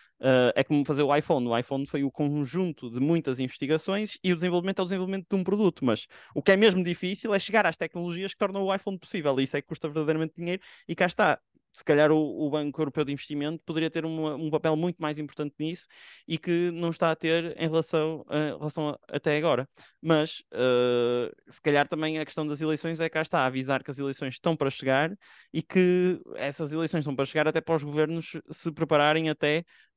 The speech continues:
como vêm aí. Agora, em relação, hum, à questão da, da, da geopolítica, bem, eu acho que uma coisa que também em paralelo aconteceu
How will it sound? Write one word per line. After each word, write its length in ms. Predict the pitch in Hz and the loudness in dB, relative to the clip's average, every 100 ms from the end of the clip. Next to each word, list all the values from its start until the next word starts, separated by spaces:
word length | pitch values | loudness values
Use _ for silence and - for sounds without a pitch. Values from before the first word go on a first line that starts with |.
| - | -6
como 220 | 170 156 - | -4 -4 -2
vêm 460 | 147 156 156 160 - | 2 4 2 -2 -2
aí. 360 | 143 131 104 110 _ _ _ | 0 0 -2 -10 _ _ _
Agora, 400 | 156 170 127 110 - | 0 2 2 0 -2
em 80 | 151 | -4
relação, 640 | 175 180 - 175 175 175 - | -2 -4 -4 -4 -4 -8 -2
hum, 560 | 151 156 151 151 151 - | 2 4 2 0 -6 -6
à 120 | 151 | -6
questão 260 | - 170 160 | -4 -4 -2
da, 120 | 165 156 131 | -2 -4 -2
da, 320 | 147 143 139 | -2 -2 -2
da 140 | 139 | -2
geopolítica, 760 | 135 131 123 113 98 110 - 101 | 0 0 -2 -6 -6 -8 -8 -4
bem, 300 | 127 101 110 | -2 -4 -6
eu 180 | - 135 | -2 0
acho 180 | 143 - | 0 -2
que 100 | 160 | -4
uma 200 | 151 147 | -4 -2
coisa 260 | 156 131 131 | -4 -4 -6
que 80 | |
também 380 | - 135 135 123 | -6 -4 -2 -4
em 80 | 123 | -4
paralelo 380 | 123 127 127 120 | -2 0 0 -2
aconteceu 560 | 120 120 - 135 113 | -4 -8 -4 -4 -4